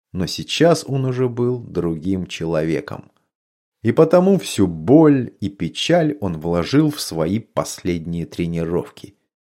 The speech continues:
Так что Бандадели после тренировки обнял его и с чувством сказал:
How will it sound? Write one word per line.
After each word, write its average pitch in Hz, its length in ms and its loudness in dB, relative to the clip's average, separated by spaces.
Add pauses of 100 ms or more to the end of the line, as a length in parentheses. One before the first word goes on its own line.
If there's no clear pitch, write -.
(260)
Так 101 220 4
что - 200 -4
Бандадели 92 760 2
после 98 420 0
тренировки 92 800 -2
обнял 107 480 0
его 120 200 0
и 98 160 -4
с - 60 -6
чувством 117 680 -4
сказал: 80 680 -6